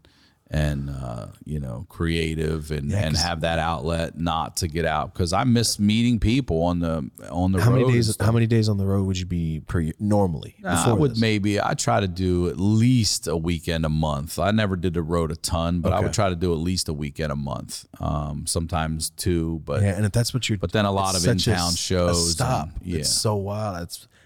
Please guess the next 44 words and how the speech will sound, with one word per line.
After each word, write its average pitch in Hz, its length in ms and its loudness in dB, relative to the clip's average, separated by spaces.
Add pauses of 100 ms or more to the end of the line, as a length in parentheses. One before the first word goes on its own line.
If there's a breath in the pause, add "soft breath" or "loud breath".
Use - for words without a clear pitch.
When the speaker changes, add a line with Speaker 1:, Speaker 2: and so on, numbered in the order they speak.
(100 soft breath)
Speaker 2:
how 92 120 -2
are 92 40 4
you 90 120 0
coping 107 420 -6
with 101 120 -6
that? 104 200 0
But 85 100 -4
yeah, 92 140 -2
the 80 80 -8
podcast, 104 640 -2
the 90 80 -4
lives. 92 280 0
Speaker 1:
It 233 40 4
just - 160 0
sucks. - 260 0
You 113 60 2
don't 117 160 4
have 117 120 2
any, 110 120 2
you 113 120 0
know, 101 140 4
I'm, 117 340 2
I 127 140 0
don't 123 160 2
mean 110 140 4
to 98 60 4
be 90 120 0
boo-hooing 87 680 2
or 78 100 2
anything 78 260 0
Speaker 2:
No, 143 200 4
no, 110 100 4
Speaker 1:
by 82 120 2
Speaker 2:
no. 73 40 -4
Speaker 1:
any 95 240 2
means. 82 280 0
People 87 280 -4
have 78 60 -8
lost 76 260 -2
their 73 140 -6
jobs 80 600 -2
and 73 140 -8
lives, 78 640 -2
but 80 240 -2